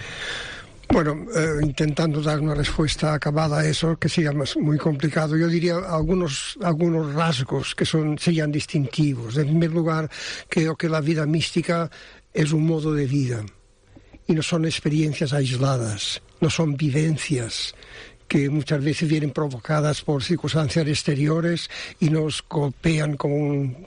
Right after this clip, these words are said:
produciendo un shock, ¿no? La vida mística puede tener momentos realmente extraordinarios, eso no se puede negar, pero la vida mística no es esto. La vida mística es un modo de vida <clears throat> que se distingue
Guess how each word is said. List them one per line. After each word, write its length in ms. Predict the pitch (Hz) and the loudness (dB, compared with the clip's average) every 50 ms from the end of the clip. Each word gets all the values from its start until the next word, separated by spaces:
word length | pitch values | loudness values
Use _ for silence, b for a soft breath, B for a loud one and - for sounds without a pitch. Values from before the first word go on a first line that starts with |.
| - - - | -16 -14 -8
produciendo 460 | - 143 139 131 - - 147 143 147 | -4 -2 -2 0 2 2 2 2 2
un 80 | 143 139 | 2 0
shock, 480 | - - 143 143 139 127 - - - B B B B B B B B B | 0 2 2 2 0 0 -4 -12 -14 B B B B B B B B B
¿no? 260 | - 139 143 143 135 - B B B B B B B B - | -2 0 0 0 -2 -6 B B B B B B B B -2
La 200 | 160 147 156 156 | 0 0 2 2
vida 200 | 143 151 156 160 | 2 2 2 4
mística 440 | 156 170 160 - - - 151 185 180 | 4 2 2 0 0 0 0 0 0
puede 460 | - - - - 165 175 196 185 185 | -2 -4 -2 0 2 2 2 0 -2
tener 260 | - - 170 156 156 | -2 0 0 2 2
momentos 680 | 160 151 147 139 139 147 147 147 135 - 147 131 123 - | 2 2 2 0 0 0 0 0 0 0 -2 -2 -2 0
realmente 540 | 135 143 135 143 135 135 135 143 131 - 156 | 0 2 2 2 4 2 2 2 2 0 0
extraordinarios, 960 | - - - 156 143 139 127 127 135 131 139 135 131 113 113 127 117 - - | 0 0 0 0 2 2 2 2 2 2 2 2 2 0 0 -2 -2 0 -2
eso 180 | 135 - - | -2 2 2
no 120 | 143 131 127 | 2 4 4
se 100 | 135 131 | 2 2
puede 280 | - 165 151 135 143 | 2 2 0 2 2
negar, 380 | 135 135 131 131 127 127 123 - B B B B B B B B | 2 2 0 0 0 -2 -4 -6 B B B B B B B B
pero 180 | - 160 147 151 | 0 2 2 2
la 100 | 151 151 | 0 2
vida 200 | 151 170 160 160 175 208 - - | 2 2 2 0 -2 -2 -2 0
mística 440 | 165 156 147 - - 180 147 165 165 | 0 0 0 0 0 0 0 2 2
no 260 | 143 160 160 160 156 | 4 4 4 4 2
es 180 | 151 139 131 127 | 0 0 -2 -2
esto. 440 | 120 104 - - - 123 110 107 - _ B B B B B B | -4 -4 -6 -8 -8 -10 -12 -12 -14 _ B B B B B B
La 80 | - 151 | 0 2
vida 220 | 151 151 143 156 | 2 2 2 2
mística 360 | 143 147 160 - - 185 170 175 | 2 2 2 2 2 0 2 0
es 140 | 160 - | 0 2
un 140 | - 160 143 | 2 2 4
modo 340 | 139 143 156 160 160 165 160 | 4 4 2 2 2 2 2
de 140 | 147 156 143 | 2 2 2
vida 400 | 135 147 147 135 143 139 156 170 - B B B B B B B B B - | 2 2 2 0 0 -2 -4 -6 -8 B B B B B B B B B 0
<clears throat> 300 | - 262 233 - 214 - | 0 0 0 -2 -4 0
que 100 | - 180 | 0 2
se 120 | - 202 | 2 2
distingue 680 | 175 170 - - - 202 208 208 190 202 202 208 220 | 2 0 0 2 2 2 2 4 2 2 2 0 -2